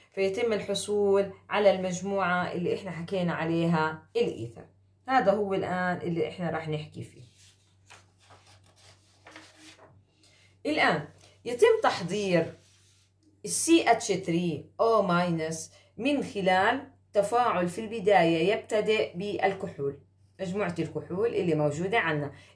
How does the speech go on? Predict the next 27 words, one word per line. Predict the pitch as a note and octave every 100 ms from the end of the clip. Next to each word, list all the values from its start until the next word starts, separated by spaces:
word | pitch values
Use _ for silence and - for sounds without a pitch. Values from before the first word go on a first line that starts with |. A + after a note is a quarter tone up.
| -
اللي | F3 F3+
هي | A#3 G3
ال | E3+
آر | - F#3 G#3+ C#4 -
أو | D#4
اتش | C#4+ E3+ E3+ -
اللي | G#3 G#3+
هي |
الصيغة | B3+ - B3 G3+
العامة | F3 F#3 A3 G#3+
إلها. | - - C#3 - - - - - -
يضاف | A#3 B3 D#4 E4 A3+ - - -
ويتم | G3 G3+ D#4+ D#4
تفاعل | - G#3 C4 B3+ F#3 F#3+
هذه | C#4 D4 G#3 G#3+
المجموعة | G#3 G#3 F#3+ G#3 A#3+ A3+ F#3 G3+ G3+ - _
يا | - A3
جماعة | A#3 A3 G#3+ G#3 G3+ G3+
مع، | A3+ B3+ A#3+ A#3+ A#3+ - - _ G3+
آه، | G3+ G3+ -
أيون، | G#3+ A3+ B3+ C4 C4 C4
آه، | - G3+ G3 - G3+
سوري، | G3+ G#3 D#3+ - -
فلز | - A#3+ C4 C4+ -
من | A#3 B3+
الفلزات | G#3 G#3 G3+ G3+ F3+ A#3 B3
النشطة، | C4 A3 G3 E3+ D3+ D#3+ F3+